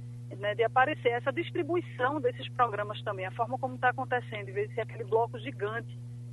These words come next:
como a gente tinha antigamente, ele agora é distribuído, é, em blocos menores na programação. Eu acho que o formato da propaganda ajuda nessa questão de massificação e ocupação de espaço. Então,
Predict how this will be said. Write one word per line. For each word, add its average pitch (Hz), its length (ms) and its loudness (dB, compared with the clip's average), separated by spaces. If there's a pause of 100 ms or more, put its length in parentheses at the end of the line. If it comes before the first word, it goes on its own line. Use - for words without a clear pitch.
como 233 180 2
a 233 60 4
gente 240 240 -8
tinha 240 200 -6
antigamente, 220 540 -2
ele 208 100 2
agora 208 240 2
é - 20 2
distribuído, 240 920 -2 (360)
é, 214 160 2
em 220 80 -6
blocos 240 380 8
menores 226 600 4
na 220 120 -4
programação. 214 680 0
Eu 220 100 0
acho 247 160 0
que - 60 -2
o 294 60 -2
formato 247 580 4
da 247 100 2
propaganda 220 580 0
ajuda 226 500 0 (420)
nessa 247 280 4
questão 262 320 0
de 247 80 -4
massificação 269 720 2
e 302 60 6
ocupação 294 640 4
de 294 80 0
espaço. - 560 4
Então, 233 340 0